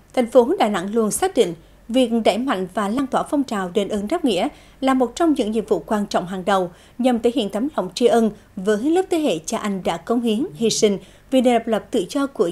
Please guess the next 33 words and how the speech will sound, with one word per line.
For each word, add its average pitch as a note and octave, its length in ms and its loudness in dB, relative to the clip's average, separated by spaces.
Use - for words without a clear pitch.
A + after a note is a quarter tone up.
dân G3+ 160 -4
tộc. E3+ 320 -4
Bằng A#3+ 280 2
nhiều A3+ 260 4
chính G#3 120 -2
sách F4 240 -2
và G3+ 140 -2
cách F#4+ 220 -2
làm F#3 200 -4
đồng G3 180 0
bộ, F#3+ 240 4
thành B3 180 0
phố B3 160 2
không D#4 140 2
ngừng G#3 220 4
nỗ F#3+ 120 4
lực A#3 300 -2
chăm A#3 160 0
lo G#3+ 120 -2
đời F#3+ 140 -4
sống G#3+ 360 -4
cho B3 100 4
đối D#4 100 0
tượng F3+ 220 0
chính G3 160 -4
sách D#4 260 -2
với G#3+ 200 2
mục F4+ 280 0
tiêu G3+ 220 6
bảo A3 140 6
đảm G3+ 220 0
mức E4+ 120 -2
sống B3+ 360 -2